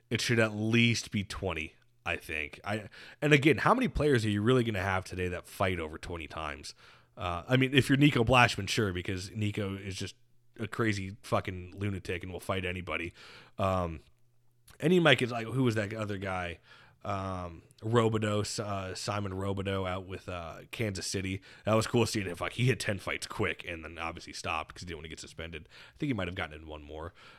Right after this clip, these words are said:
Um, but there's definitely things I think the E C H L could improve on. But overall, as a whole, it was a breath of fresh air, like I said, and it was,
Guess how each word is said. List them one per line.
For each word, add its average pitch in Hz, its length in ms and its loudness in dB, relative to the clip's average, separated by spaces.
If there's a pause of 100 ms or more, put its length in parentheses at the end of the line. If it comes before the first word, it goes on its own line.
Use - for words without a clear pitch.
(180)
Um, 85 460 -4 (380)
but 170 160 0
there's 196 160 8
definitely 196 320 4
things 156 100 4
I 143 60 8
think 139 140 2
the 127 160 0
E 120 60 4
C 139 100 4
H 117 160 4
L 110 100 6
could 107 140 0
improve 101 400 -2
on. 101 140 0
But 107 220 0
overall, 135 600 4
as 113 180 2
a 107 80 2
whole, 104 540 0 (580)
it 127 160 2
was - 480 -2 (220)
a 107 80 0
breath 120 380 0
of 104 100 -2
fresh - 300 -2
air, 87 120 -4
like 82 200 -6
I 85 60 -6
said, 90 220 -6
and 87 120 -6
it 98 80 -8
was, 90 400 -8